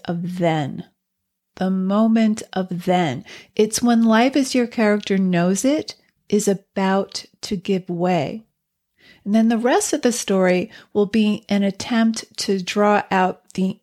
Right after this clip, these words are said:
inferences of that earlier upheaval. And then the climax is that moment when your character realizes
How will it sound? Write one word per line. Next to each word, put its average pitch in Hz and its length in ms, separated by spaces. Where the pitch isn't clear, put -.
inferences 226 720
of 190 120
that 190 220
earlier 180 560
upheaval. 254 680
And 202 120
then 208 120
the 202 80
climax 240 880
is 208 160
that 190 240
moment 208 720
when 185 480
your 190 160
character 208 540
realizes 185 1120